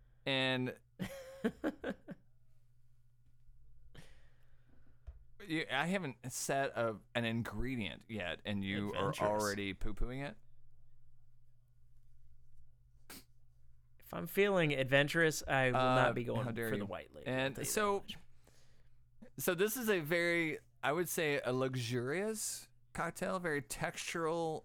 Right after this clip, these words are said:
Speaker 2: No, I,
Speaker 1: um,
Speaker 2: I'm already
Speaker 1: intense
Speaker 2: making
Speaker 1: cocktail.
Speaker 2: sex jokes.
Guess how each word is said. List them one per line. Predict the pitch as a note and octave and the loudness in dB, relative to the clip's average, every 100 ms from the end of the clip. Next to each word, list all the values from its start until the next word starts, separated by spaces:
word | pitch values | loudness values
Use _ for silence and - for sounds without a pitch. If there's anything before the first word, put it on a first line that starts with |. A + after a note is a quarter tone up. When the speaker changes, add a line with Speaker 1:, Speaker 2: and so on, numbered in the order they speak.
| - | 0
Speaker 2:
No, | C3 F#3 | 6 8
I, | E3+ C#3+ C#3+ C#3+ | 10 10 8 8
Speaker 1:
um, | C#3 C3+ | 4 2
Speaker 2:
I'm | C#3 | 4
already | D3+ C#3 | 6 6
Speaker 1:
intense | C3+ C3 | 4 2
Speaker 2:
making | |
Speaker 1:
cocktail. | D3+ B2+ | 0 2
Speaker 2:
sex | D#3+ F#3 | 2 2
jokes. | - C3 A2 - | 0 -2 -2 -8